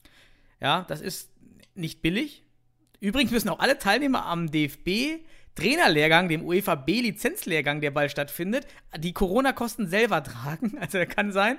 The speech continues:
pro, äh, Kurs kommt nochmal hundertfünfzig Euro obendrauf, hab ich auch gelesen. Ich hab ja keine Zeit, wie du ja auch. Wer hat schon fünf Wochen Zeit im Jahr? Und, äh, aber das nebenbei. Ja, es hat sich Wiener Neustadt eben und noch ein anderes Team gegen den Start ausgesprochen. Andere, auch die Panteras Graz, die mal hier im Podcast waren,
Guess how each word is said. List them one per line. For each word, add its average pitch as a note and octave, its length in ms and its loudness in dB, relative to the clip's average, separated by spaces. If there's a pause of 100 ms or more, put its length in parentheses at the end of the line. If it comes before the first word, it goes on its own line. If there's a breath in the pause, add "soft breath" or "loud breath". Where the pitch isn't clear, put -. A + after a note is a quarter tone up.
(360 loud breath)
pro, A3 420 -2
äh, F3+ 300 0
Kurs G3+ 260 0
kommt F#3 120 -6
nochmal F3 180 -2
hundertfünfzig G3 500 -4
Euro E3 200 -4
obendrauf, D3 460 -6
hab F3 100 -8
ich D3+ 100 -10
auch D3+ 100 -10
gelesen. E3+ 580 -8
Ich - 200 -20 (100)
hab - 160 -18
ja B2+ 60 -8
keine A#2 240 -10
Zeit, A3+ 260 -4
wie E3+ 80 -4
du D3 120 -4
ja B2+ 100 -2
auch. D3+ 260 -4
Wer B2+ 140 -6
hat C3+ 160 -10
schon B2+ 160 -8
fünf D3+ 240 -10
Wochen B2 180 -12
Zeit D3 220 -6
im D#3+ 100 -10
Jahr? E3+ 220 -10 (960 soft breath)
Und, F3+ 580 2 (120)
äh, D#3+ 60 -8
aber D3 300 0
das C#3+ 220 -8
nebenbei. C#3 540 0 (160)
Ja, D#3+ 220 6
es D#3 80 0
hat F#3+ 100 -2
sich F3 120 -8
Wiener A3 120 0
Neustadt A3 360 0
eben G#3+ 340 -2
und G3 200 -4
noch F#3 100 -4
ein E3+ 100 -4
anderes F#3 320 -8
Team F#3 260 -8 (380 soft breath)
gegen G3+ 260 -2
den G#3+ 180 -4
Start G#3 300 -2
ausgesprochen. F#3+ 640 -8
Andere, F3 480 -4
auch D#3 100 -8
die - 80 -14
Panteras D3 540 -8
Graz, F#3 280 -4
die F3 120 -10
mal D#3+ 160 -4
hier E3+ 100 -6
im D#3+ 80 -10
Podcast F3 560 -8
waren, D#3+ 300 -4